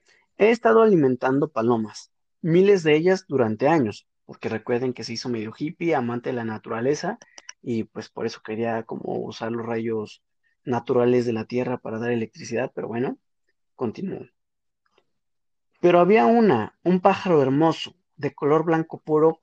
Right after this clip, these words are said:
con puntas gris claro en sus alas. Esa era diferente, era una hembra.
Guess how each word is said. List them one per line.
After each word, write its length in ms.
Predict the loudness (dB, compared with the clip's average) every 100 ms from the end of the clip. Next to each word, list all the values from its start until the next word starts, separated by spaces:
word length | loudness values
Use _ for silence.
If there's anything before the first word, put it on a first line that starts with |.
| _
con 280 | -6 -4 -4
puntas 480 | -4 -4 -2 -6 -6
gris 300 | -6 -4 -6
claro 340 | -6 -4 -4
en 80 | -6
sus 200 | -8 -12
alas. 440 | -10 -10 -14 -20 _ _ _ _ _ _ _ _ _ _
Esa 280 | 0 2 2
era 140 | 2
diferente, 760 | 2 0 0 2 0 -2 -14 _ _ _ _ _
era 180 | 2 4
una 280 | 4 4 4
hembra. 460 | 4 2 -2 -8